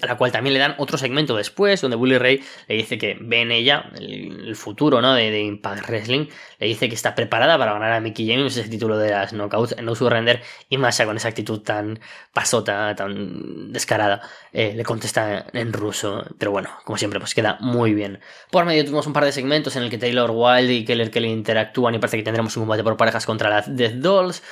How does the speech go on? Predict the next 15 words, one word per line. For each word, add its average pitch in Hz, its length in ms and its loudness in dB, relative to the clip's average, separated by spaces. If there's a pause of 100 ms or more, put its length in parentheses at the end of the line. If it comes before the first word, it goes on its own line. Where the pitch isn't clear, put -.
(300)
Johnny 226 200 4
Swinger 156 380 2
perdió 117 280 0
contra 113 200 0
Kenny 110 220 -4
King 113 220 -2 (340)
rápidamente 123 600 4
y 120 80 2
Kenny 110 220 0
King, 107 260 -4 (160)
pues, - 300 -6
dice 113 460 0
que 107 260 2 (240)
muy 123 260 4
pronto 104 960 2